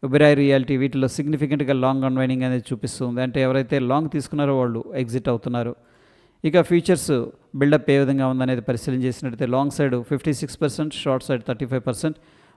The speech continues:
మొత్తం మీద మార్కెట్లో కొద్దిగా బుల్లిష్ సెంటిమెంట్ ఉంటుందని చెప్పేసి పార్టిసిపెంట్‌లో ఓ ఎక్స్‌పెక్టేషన్ ఉంది. ఇక Nifty-కి సంబంధించిన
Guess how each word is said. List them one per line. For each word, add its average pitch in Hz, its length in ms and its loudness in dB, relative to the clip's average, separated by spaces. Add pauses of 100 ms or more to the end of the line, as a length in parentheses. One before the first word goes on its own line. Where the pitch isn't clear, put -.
మొత్తం 156 260 2
మీద 175 180 4 (360)
మార్కెట్లో 147 520 2
కొద్దిగా 147 220 2
బుల్లిష్ 135 360 2
సెంటిమెంట్ 143 460 -2
ఉంటుందని 131 340 0
చెప్పేసి 127 420 -2 (120)
పార్టిసిపెంట్‌లో 127 540 0 (180)
ఓ 139 60 0
ఎక్స్‌పెక్టేషన్ 131 760 -4
ఉంది. 120 180 -6 (600)
ఇక 156 100 0
Nifty-కి 160 540 2
సంబంధించిన 156 320 2